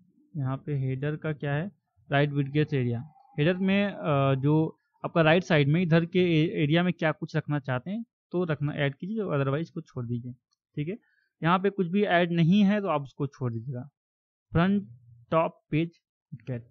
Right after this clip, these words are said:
पोस्ट स्लाइडर्स, ठीक है। फ्रंट, अ, पेज पे क्या है, विडगेट्स एरिया क्या-क्या रखना चाहते हैं, जैसे पॉपुलर न्यूज़ है, ठीक है। अभी जैसे यहाँ पे आपको पोस्ट स्लाइडर्स दिख रहा है, ठीक है, यहाँ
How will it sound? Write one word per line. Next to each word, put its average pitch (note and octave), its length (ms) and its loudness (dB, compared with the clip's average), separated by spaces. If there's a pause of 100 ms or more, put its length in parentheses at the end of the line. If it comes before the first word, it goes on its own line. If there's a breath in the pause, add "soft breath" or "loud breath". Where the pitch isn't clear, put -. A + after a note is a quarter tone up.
(140)
पोस्ट C#3 240 -4
स्लाइडर्स, C#3 400 -2 (580)
ठीक C#3+ 120 -6
है। F3+ 80 -6 (1900 soft breath)
फ्रंट, F#3+ 280 4
अ, F3+ 400 8 (140)
पेज E3+ 300 2
पे F#3+ 100 6
क्या E3+ 220 2
है, E3 200 4
विडगेट्स D#3+ 440 0
एरिया D3+ 320 -2
क्या-क्या C#3 400 -4
रखना B2+ 240 -4
चाहते A#2+ 240 -6
हैं, B2 80 -2
जैसे - 140 -12
पॉपुलर C3+ 380 -2
न्यूज़ C3+ 360 2
है, B2 120 -2 (480)
ठीक F3+ 100 0
है। C#3 120 -4 (360)
अभी C#3 160 0
जैसे C#3+ 240 2
यहाँ C#3 180 2
पे D3 100 -2
आपको C#3+ 240 -4
पोस्ट D3+ 360 -2
स्लाइडर्स C#3 500 0
दिख C3+ 180 -4
रहा C#3 120 2
है, C3+ 80 0
ठीक E3 260 -4
है, B2+ 100 -4 (400)
यहाँ C#3 160 4